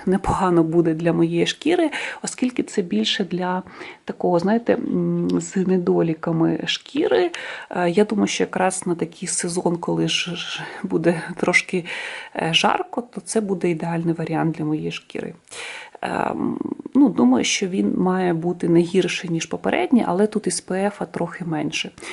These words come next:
Тому, можливо, я буду ще використовувати під цей бі бі крем С П Ф з більшим значенням, е,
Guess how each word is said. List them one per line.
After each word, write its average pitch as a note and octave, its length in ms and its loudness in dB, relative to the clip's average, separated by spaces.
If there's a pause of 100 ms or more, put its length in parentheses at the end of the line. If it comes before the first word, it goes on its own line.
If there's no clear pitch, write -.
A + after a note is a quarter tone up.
(140)
Тому, G3+ 220 4
можливо, G3 420 0
я F3 160 0
буду F3 300 -4
ще - 220 -4
використовувати F#3 680 -2
під E3+ 360 -6
цей E3 200 -4
бі D#3+ 140 -4
бі E3 120 -4
крем B3 360 0 (420)
С F3+ 140 0
П G3+ 260 0
Ф G3+ 80 0
з F3 100 -6
більшим E3 720 -2
значенням, F3 720 2
е, - 140 -8